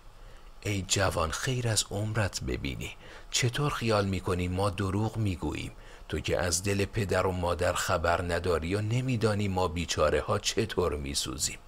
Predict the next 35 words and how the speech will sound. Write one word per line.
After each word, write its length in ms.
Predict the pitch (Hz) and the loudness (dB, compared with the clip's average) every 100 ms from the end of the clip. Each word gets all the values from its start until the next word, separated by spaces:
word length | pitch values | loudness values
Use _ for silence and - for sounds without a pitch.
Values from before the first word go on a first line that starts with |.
| - - - - - | -20 -16 -14 -8 0
ما 160 | 110 | 2
بچه 480 | 104 110 - 151 147 | 2 0 2 0 0
خود 320 | 120 113 - | 0 0 2
را 100 | 101 | 0
خوب 300 | - 107 101 | 0 0 0
می‌شناسیم 600 | 92 87 - 80 - 76 | 0 -2 0 2 2 2
و 80 | 73 | -2
بیشتر 420 | 76 82 - 82 | 0 -2 0 2
از 160 | 90 - | 4 2
همه 260 | 101 92 85 | 0 -2 0
دلمان 560 | 80 73 69 73 78 | 0 0 0 0 0
برایش 540 | 98 101 98 85 76 85 | -2 0 0 2 0 0
می‌سوزد. 640 | 80 69 - 60 - - - - - - | -2 -2 -4 -4 -4 -6 -8 -16 -16 -10
چه 160 | - 76 | -4 -2
کنیم 340 | - 78 87 | 0 0 0
که 200 | 85 101 - | 2 2 2
عقلش 440 | 107 98 95 - | 0 2 0 0
کم 220 | 92 85 | 0 0
شده 340 | 82 82 76 76 | 0 0 0 0
و 100 | 98 | 0
ما 180 | 101 101 | 0 0
دو 160 | 98 92 | 0 0
نفر 340 | 82 - 78 | -2 0 0
را 180 | 78 71 | 2 0
که 200 | - - | 0 -2
عمر 260 | 107 101 92 | -2 0 -2
خودمان 560 | - 87 73 71 71 | -2 -2 -2 -2 -2
را 120 | 85 90 | 0 2
روی 280 | 98 92 | 0 0
او 260 | 92 101 95 | -2 -2 -2
گذاشته 520 | 104 95 101 - - - | 0 0 0 -2 -4 -2
ایم 180 | 107 | -2
دشمن 520 | 98 92 - 95 98 87 | 0 -2 0 -2 -2 -2
خود 340 | - 90 85 | 0 0 0
می‌داند. 580 | 80 62 57 - - | -4 -2 -2 -4 -6